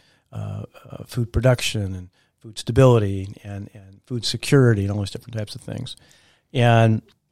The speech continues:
we'll talk a little bit more about what does sharing mean a little bit later. But for those who are listening, just plant that word in, in, uh, as a seed in your heart while we, while we sit and talk here for the next, uh, few minutes and, and such. But,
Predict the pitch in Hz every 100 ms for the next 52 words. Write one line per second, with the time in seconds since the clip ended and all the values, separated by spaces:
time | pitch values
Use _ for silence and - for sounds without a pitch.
0 | _ - _ 143 - 185 185 131 123 123
1 | 117 113 117 107 - - 131 101 113 123
2 | 98 101 _ 117 110 101 107 123 107 92
3 | - - - - - 120 - - - 135
4 | 127 123 - _ _ - 143 147 135 120
5 | 135 - 107 98 - _ _ - - -
6 | 247 - 180 143 131 104 87 104 120 127
7 | 113 110 127 123 - - 127 120 113 110
8 | - 143 127 113 - 110 127 117 107 107
9 | 110 113 107 - 131 110 110 107 - 107
10 | - 110 104 - - 101 110 - 110 98
11 | 95 101 92 98 - 113 101 - 104 117